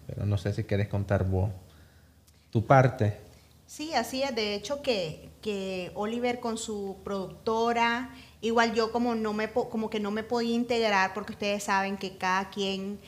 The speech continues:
Speaker 2: se inclina a, a cierta área. Eh, estuve trabajando fuera, pero realmente te das cuenta cuando trabajas afuera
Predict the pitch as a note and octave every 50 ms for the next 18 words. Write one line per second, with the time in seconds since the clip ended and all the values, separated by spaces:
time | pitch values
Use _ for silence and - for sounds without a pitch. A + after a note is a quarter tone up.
0 | - - - - - - - A#3 A3 G#3 G3 - A3 A3+ A3 G#3 G#3+ G#3 G#3 G#3
1 | G#3 G#3 G3+ G3 - - F3+ F3 E3+ E3+ F3 - - G3 F#3+ - - G3+ F#3+ -
2 | - G#3+ - - B3+ B3 A3+ G#3+ G#3+ G#3+ A3 A#3+ - - - - - - - -
3 | G3 G3 F#3+ F#3+ F#3 - - - A#3 G#3 G#3 G3+ G3+ G3 G3 G3 F#3+ G3+ G3 G3+
4 | G3+ G#3 G3+ - C#4+ D4 B3+ G#3+ G3+ G3+ G#3+ A#3 - - - - - - - -
5 | - - - C#4 C4+ C4 C4 C4+ C4+ C4 C4+ C4 - - G#3+ A#3+ A#3 A3 A3 A3+
6 | A#3 A#3 A#3 A#3 A3 G#3+ G#3+ G3+ - A3+ A3 A3 A3 A3 - - A3+ G#3+ G3 F#3
7 | - - - - A3+ A3 G#3+ G#3 G3+ - G#3+ G3+ G3+ G3+ - - G3 F#3+ F#3 F3
8 | F3 F3 E3 D#3+ D#3+ D#3 D#3+ - F#3+ G3 - - A3+ G#3+ G3+ G3 F#3+ F#3+ F#3+ G3+